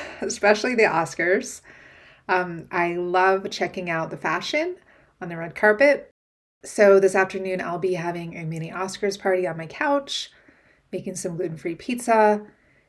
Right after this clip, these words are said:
and also celebrating that the first day of spring is just a little over a week away. And a brief update on my book writing process.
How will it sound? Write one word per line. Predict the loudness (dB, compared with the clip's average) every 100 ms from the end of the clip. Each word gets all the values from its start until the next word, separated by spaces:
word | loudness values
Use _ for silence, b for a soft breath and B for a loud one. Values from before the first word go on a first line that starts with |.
| _
and | -10 -8
also | -8 -4 0 0
celebrating | 0 0 2 2 0 0 -2 -6 -6
that | -2 -2 -2
the | -6
first | -6 -6 -4
day | -2 -2
of | -4
spring | -8 -4 -6 -6
is | -10 -8 -6 -6
just | -4 -6 -6 -10
a | -10
little | -4 -2 -2 -4 -4
over | -4 -2 -2
a | -2 -2
week | -2 -2
away. | 0 2 2 0 -4 -14 _ _ _ _ _ b b b b b _
And | 2 4 4
a | 4
brief | 4 4
update | -4 0 4 6 4 2
on | -2 0
my | 0 -2
book | -2 0 0 2
writing | 0 0 -6
process. | -6 -6 -4 -4 -4 -8 -12 -14